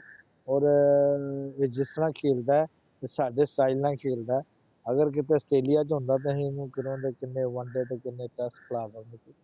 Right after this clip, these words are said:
ਔਰ ਉਹਨਾਂ ਦਾ ਬੜਾ ਪਿਆਰ ਹੈ। ਪੈਟ ਕਮਿੰਸ ਇਹਦੇ ਕੈਪਟਨ ਹੈ ਆਈ ਪੀ ਐਲ ਦੇ, ਉਹ ਬੜਾ ਇਹਨੂੰ ਪਿਆਰ ਕਰਦੇ ਨੇ। ਅਹ,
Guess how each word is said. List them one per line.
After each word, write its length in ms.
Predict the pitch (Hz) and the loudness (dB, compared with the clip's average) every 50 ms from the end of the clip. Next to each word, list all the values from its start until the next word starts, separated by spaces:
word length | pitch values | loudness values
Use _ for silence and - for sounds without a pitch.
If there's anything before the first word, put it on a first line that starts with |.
| _ _ _ _ _ _ _ _ 120 | _ _ _ _ _ _ _ _ -4
ਔਰ 100 | 123 127 | -2 -2
ਉਹਨਾਂ 300 | 131 135 135 139 139 135 | -2 -4 -2 -4 -2 0
ਦਾ 120 | 139 135 | 0 0
ਬੜਾ 260 | 123 120 127 127 127 | 0 -2 0 0 0
ਪਿਆਰ 440 | 120 - - 117 113 113 117 127 131 | -2 -2 -4 -2 -2 0 0 0 0
ਹੈ। 80 | 139 147 - _ _ _ _ _ _ _ _ _ _ | -2 -4 -6 _ _ _ _ _ _ _ _ _ _
ਪੈਟ 180 | 135 139 127 - | -2 -2 -2 -2
ਕਮਿੰਸ 440 | - 143 135 135 139 139 135 131 | -4 -2 -2 -2 -2 -4 -4 -2
ਇਹਦੇ 160 | 135 127 135 120 | 0 0 0 0
ਕੈਪਟਨ 480 | - - 120 113 - _ 147 143 151 | 0 -2 -4 -4 -2 _ -2 -2 0
ਹੈ 60 | 156 | 0
ਆਈ 200 | 147 135 127 120 | 0 2 0 0
ਪੀ 180 | 110 - - 135 | -2 0 0 0
ਐਲ 120 | 131 127 | 0 2
ਦੇ, 160 | 117 120 110 107 - _ _ _ _ _ _ _ _ | 0 -2 -4 -4 -8 _ _ _ _ _ _ _ _
ਉਹ 180 | 151 160 175 165 | 0 0 0 2
ਬੜਾ 280 | 147 151 151 147 147 | 4 2 4 4 2
ਇਹਨੂੰ 180 | 143 143 143 135 | 2 0 -2 -4
ਪਿਆਰ 300 | - - 131 127 127 127 | 0 2 2 2 2 0
ਕਰਦੇ 340 | 117 131 127 117 117 127 127 | 0 -2 -2 -2 -2 -4 -4
ਨੇ। 160 | 127 127 127 | -4 -6 -8
ਅਹ, 760 | 131 - _ _ _ _ _ _ _ - 120 123 123 123 120 | -10 -14 _ _ _ _ _ _ _ -10 -8 -6 -6 -6 -6